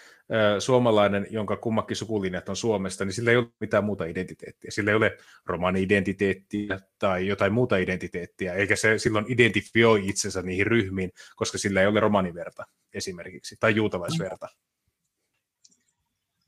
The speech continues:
Speaker 2: Joo, mi-, mut miten te sitten suhtaudutte näihin, äh, nationalisteihin, jotka ajaisi niinku Suomen etua, ja vaikka ne ei olisi etnoltaan, alkuperältään suomalaisia, niin miten te sitten, äh, heihin suhtaudutte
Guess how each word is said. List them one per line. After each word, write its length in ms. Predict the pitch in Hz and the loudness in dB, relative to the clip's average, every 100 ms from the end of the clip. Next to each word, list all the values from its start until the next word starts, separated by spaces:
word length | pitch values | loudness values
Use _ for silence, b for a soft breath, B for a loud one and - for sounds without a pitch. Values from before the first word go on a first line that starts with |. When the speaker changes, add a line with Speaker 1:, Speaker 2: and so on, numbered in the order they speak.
| _ _ _ _ _ _ _ - | _ _ _ _ _ _ _ -4
Speaker 2:
Joo, 200 | 151 139 | -2 0
mi-, 180 | 175 196 | 0 0
mut 180 | 196 220 | 0 0
miten 260 | 226 240 269 | 2 4 4
te 100 | 220 | 4
sitten 220 | - 208 | 4 4
suhtaudutte 800 | - 190 190 170 160 165 156 - | 6 4 2 -2 -2 0 0 0
näihin, 440 | 156 156 180 147 131 | 4 4 4 2 -2
äh, 220 | - - - | -4 -4 2
nationalisteihin, 880 | 180 190 220 185 147 127 139 143 135 | 6 6 6 4 4 2 2 0 -2
jotka 300 | - 147 - | 0 2 4
ajaisi 320 | 165 151 143 | 6 6 6
niinku 160 | 143 120 | 2 -2
Suomen 400 | - 160 147 135 | 2 2 4 2
etua, 320 | 131 139 135 | 0 0 0
ja 120 | 135 127 | 2 0
vaikka 220 | 127 143 | 0 0
ne 80 | 143 | 2
ei 380 | - 175 175 | 4 8 8
olisi 640 | 170 180 170 143 143 - - - - | 8 6 6 6 4 2 -2 -10 2
etnoltaan, 880 | 165 170 165 135 123 117 120 123 127 | 4 4 2 2 2 2 2 2 0
alkuperältään 800 | 135 156 147 131 120 117 117 123 | 0 0 0 0 2 0 0 -2
suomalaisia, 680 | - 147 127 120 123 127 127 | -2 -2 0 -2 -2 -2 -2
niin 160 | 127 123 B B _ _ - | -2 -6 B B _ _ -2
miten 300 | 165 170 160 | 0 2 2
te 100 | 170 | 4
sitten, 560 | 170 - - 147 139 | 4 2 0 0 0
äh, 1000 | - - - - - - - 160 - 180 | -4 -10 -12 -10 -12 -8 -6 -4 -4 0
heihin 260 | 196 175 156 | 6 6 6
suhtaudutte 840 | 147 135 - 123 123 - 127 110 | 2 0 0 0 0 -2 -4 -4